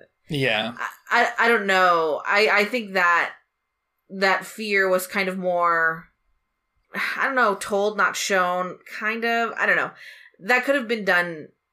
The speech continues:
Speaker 2: better. <laughs> Like, they, it was paid lip service and you saw a couple of things, but it wasn't really something that fully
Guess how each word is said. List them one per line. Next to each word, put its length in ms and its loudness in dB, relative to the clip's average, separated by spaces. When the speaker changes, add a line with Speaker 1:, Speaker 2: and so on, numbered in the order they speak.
Speaker 2:
better. 420 -2
<laughs> 80 4
Like, 380 2
they, 380 4
it 60 6
was 160 4
paid 240 0
lip 140 -2
service 480 0
and 120 -6
you 60 -6
saw 240 0
a 40 -4
couple 340 -4
of 140 -8
things, 360 -4
but 140 0
it 100 2
wasn't 340 -2
really 600 -4
something 560 -2
that 220 0
fully 840 -4